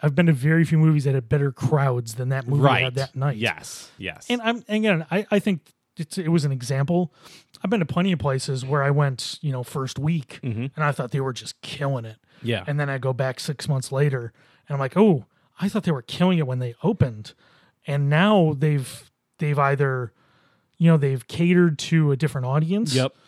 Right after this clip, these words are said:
Speaker 1: Um, I've seen that at many places.
Speaker 2: Yes.
Speaker 1: And it kind of, um, like, I use that as an example, you know, the media thing, but that's happened lots of times
Speaker 2: Yeah.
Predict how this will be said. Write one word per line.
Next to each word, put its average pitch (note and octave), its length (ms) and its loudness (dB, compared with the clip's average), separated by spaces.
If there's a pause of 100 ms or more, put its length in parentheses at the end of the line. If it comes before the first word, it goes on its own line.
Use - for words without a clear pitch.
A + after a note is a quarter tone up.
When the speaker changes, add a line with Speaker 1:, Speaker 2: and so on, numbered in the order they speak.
(340)
Speaker 1:
Um, C#3 300 2
I've C#3 160 -2
seen F3 240 2
that F3+ 160 2
at D#3 80 0
many E3 240 0
places. A#2 540 -6
Speaker 2:
Yes. F2 140 -4
Speaker 1:
And D#3 120 2
it E3+ 100 0
kind F3 200 4
of, D3+ 260 0 (920)
um, C3 460 -2 (260)
like, D#3+ 140 -2
I C#3+ 60 -2
use E3 240 4
that D3+ 180 4
as C3+ 140 0
an B2+ 60 -6
example, C#3 380 0
you C3 60 0
know, B2+ 60 0
the B2 80 -4
media C#3+ 260 2
thing, B2+ 240 -6
but C3 260 -6
that's E3+ 200 2
happened G#3 240 0
lots D#3 260 2
of E3+ 80 -4
times A#2 460 -10 (160)
Speaker 2:
Yeah. F#2 160 -10